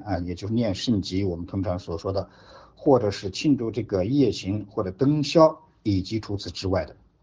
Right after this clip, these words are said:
那么很多地方呢，就说呢，到这个，到了圣安的斯拉托斯拉姆的这个，啊，生日的这一天呢，就是在清真寺里，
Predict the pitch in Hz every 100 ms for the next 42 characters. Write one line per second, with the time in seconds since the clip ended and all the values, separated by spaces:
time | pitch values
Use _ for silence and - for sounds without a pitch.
0 | _ _ _ _ _ _ _ _ 147 147
1 | - 147 175 175 160 127 120 107 101 113
2 | - 120 101 101 98 90 - 120 104 -
3 | 135 104 95 98 98 - 98 95 92 87
4 | 87 87 80 87 85 80 - _ _ -
5 | - - 98 98 - 147 143 127 98 120
6 | 104 - 101 85 80 82 - 82 90 87
7 | 120 117 110 - 95 95 95